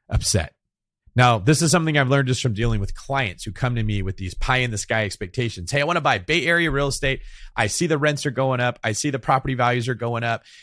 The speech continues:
Interest rates are really low. I really wanna be able to borrow nine hundred thousand dollars at a super low rate and I can get really high rent." And they're right about all of it.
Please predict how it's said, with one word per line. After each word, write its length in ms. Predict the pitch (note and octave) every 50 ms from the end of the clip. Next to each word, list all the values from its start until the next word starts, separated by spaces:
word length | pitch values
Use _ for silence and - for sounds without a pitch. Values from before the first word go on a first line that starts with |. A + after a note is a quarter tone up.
| - -
Interest 360 | D#3+ F3 - - D#3 - -
rates 200 | D#3 D3 - -
are 40 | C#3
really 200 | C#3 C#3 C3+ C3+
low. 220 | A#2+ A#2 A#2 A#2+
I 140 | A2 - A#2+
really 240 | B2 C3 C#3+ D3 C#3+
wanna 180 | C3+ C3+ C3 A#2+
be 80 | B2
able 100 | B2+ B2+
to 60 | A#2+
borrow 320 | G2+ - A#2 A2+ A2+ A2 G#2
nine 240 | G2+ G#2+ A2+ B2 A#2+
hundred 260 | A2 C3 A#2+ A2 G2+
thousand 300 | - A2 A2 A2 G2 F#2+
dollars 380 | G#2 G2+ G2+ G2+ G2 F#2 -
at 60 | F#2 F#2
a 40 |
super 340 | - - - - B2 - A#2+
low 140 | A2 G#2 G#2
rate 220 | G2+ F#2+ F#2+ G2
and 80 | E2 G#2+
I 40 | G#2
can 160 | - - G#2
get 140 | G2 G2 E2
really 220 | F#2 G2+ G2 F#2+
high 140 | F#2 G2 F#2+
rent." 200 | F2+ F#2+ G2 -
And 140 | A2+ A#2+ A#2
they're 100 | A#2+ G#2+
right 320 | F#2 G#2+ B2 C#3+ C#3 -
about 300 | G#2+ G2 G2+ F#2+ F#2 - -
all 200 | B2 C3+ C#3 C3+
of 100 | G#2 F#2
it. 140 | F2+ E2